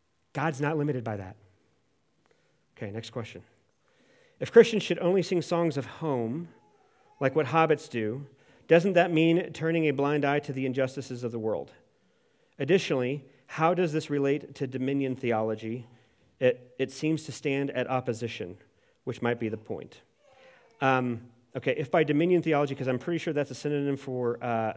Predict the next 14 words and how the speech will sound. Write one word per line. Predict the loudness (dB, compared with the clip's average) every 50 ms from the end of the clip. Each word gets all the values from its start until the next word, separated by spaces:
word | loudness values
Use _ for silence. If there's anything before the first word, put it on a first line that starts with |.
| -10 -10 -6
the-, | -2 0 0 0 0 0
uh, | 0 0 0 0 -4 -10 -20 _ _ _ _ 0
theonomy, | 2 2 2 2 0 0 -2 -2 -4 -8 -18 -20 _ -20 -20 -20 _ _ _ _ _
if | -6 -6 -6 -8 -8
you're | -4 -2 0 2
asking | 2 2 0 0 0 0 0 2
if | 0 0 0 0
what | 0 0
I'm | 2 0 0 -2
saying | -2 -2 -2 0 0 0 0 -2 -2
is | -2 -2 -2 -2 -2 -8 -14 -16
different | -8 -4 -2 -2 -2 -4 -8 -8
from | -8 -6 -4 -2
that, | -2 -2 -2 -2 -6 -10